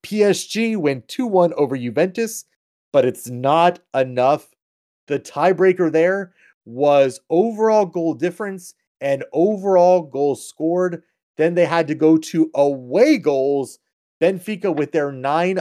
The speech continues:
away goals in the group stage, win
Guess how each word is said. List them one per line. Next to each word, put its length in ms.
away 360
goals 540
in 160
the 60
group 220
stage, 560
win 680